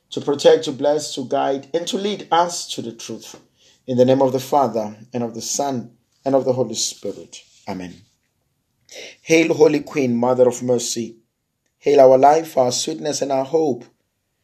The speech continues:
Today do we cry, poor banished children of Eve. Today do we cry, do we send up our sighs, mourning and weeping in this vale of tears. Turn then, O most gracious Advocate, thine eyes of mercy towards us, and after this our exile, show unto us the blessed fruit of thy womb, Jesus.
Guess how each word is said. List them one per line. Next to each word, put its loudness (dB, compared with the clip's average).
Today 0
do 2
we 2
cry, 2
poor 2
banished -2
children 0
of -6
Eve. -4
Today 0
do 2
we 0
cry, -2
do 0
we 4
send 2
up 2
our 4
sighs, -2
mourning 0
and 0
weeping -2
in -4
this -2
vale 4
of 4
tears. -8
Turn 4
then, 6
O 4
most 0
gracious -2
Advocate, 0
thine 4
eyes -2
of -4
mercy -6
towards -4
us, -12
and -2
after 2
this -2
our 0
exile, -2
show -2
unto -6
us -6
the -6
blessed -2
fruit -6
of -4
thy -6
womb, -12
Jesus. -16